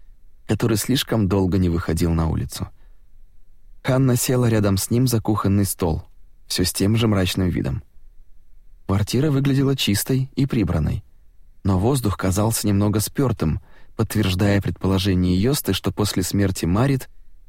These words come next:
Керстин, вероятно, отсюда не выходила. Его заинтересовало,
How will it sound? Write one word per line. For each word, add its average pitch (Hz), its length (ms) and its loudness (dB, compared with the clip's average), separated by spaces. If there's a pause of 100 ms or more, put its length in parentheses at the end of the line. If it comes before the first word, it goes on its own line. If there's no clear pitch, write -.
Керстин, 151 420 0
вероятно, 107 540 2
отсюда 90 360 0
не 90 100 4
выходила. 87 580 -2 (720)
Его 104 260 2
заинтересовало, 117 960 2